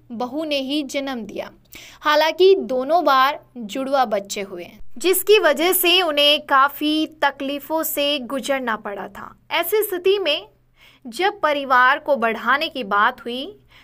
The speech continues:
तो इस बार नैन्सी ने इस जिम्मेदारी खुद उठाने का निर्णय लिया और वह इससे बेहद खुश है। पहले ही वह पांच स्वस्थ बच्चों को जन्म दे चुकी हैं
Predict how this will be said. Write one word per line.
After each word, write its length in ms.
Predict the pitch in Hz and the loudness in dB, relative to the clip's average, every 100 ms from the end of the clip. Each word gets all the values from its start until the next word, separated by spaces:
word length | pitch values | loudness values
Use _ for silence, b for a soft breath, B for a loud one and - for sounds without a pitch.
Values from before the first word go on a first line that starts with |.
| _ | _
तो 60 | 330 | -6
इस 220 | 359 - | -6 0
बार 260 | 294 294 302 | 2 2 0
नैन्सी 460 | 269 262 269 339 | -4 -6 -4 -4
ने 180 | 330 285 | -2 -2
इस 380 | 302 - 277 214 | -4 -8 -10 -6
जिम्मेदारी 640 | 277 302 320 277 254 285 285 | -6 -4 0 0 0 -2 -8
खुद 220 | - 349 269 | -8 -6 -6
उठाने 420 | 247 254 277 285 | -4 -2 -2 -2
का 120 | 214 | -4
निर्णय 340 | 202 214 240 | -6 -8 -8
लिया 260 | 269 269 330 494 _ _ - | -8 -8 -10 -12 _ _ -6
और 180 | 254 | -6
वह 100 | 262 254 | -4 -6
इससे 340 | 247 - 214 | -6 -8 -8
बेहद 380 | 202 196 240 247 | -8 -8 -10 -8
खुश 280 | - 285 - | -8 -8 -10
है। 100 | - _ _ b b b b b - | -20 _ _ b b b b b 0
पहले 340 | 339 381 427 403 | 2 4 4 4
ही 320 | 381 392 392 _ _ 403 | 4 4 0 _ _ -8
वह 160 | 262 | -6
पांच 500 | 269 285 285 302 339 | 0 4 6 4 2
स्वस्थ 500 | - - 302 339 339 302 | -6 -2 2 2 0 -4
बच्चों 460 | 254 254 - 330 | -2 -2 -2 -4
को 240 | 320 294 302 | 0 0 -2
जन्म 400 | 226 277 302 285 | -4 -4 -4 -4
दे 200 | 233 214 | -2 -2
चुकी 380 | 208 240 247 240 | -4 -14 -12 -12
हैं 160 | 262 | -12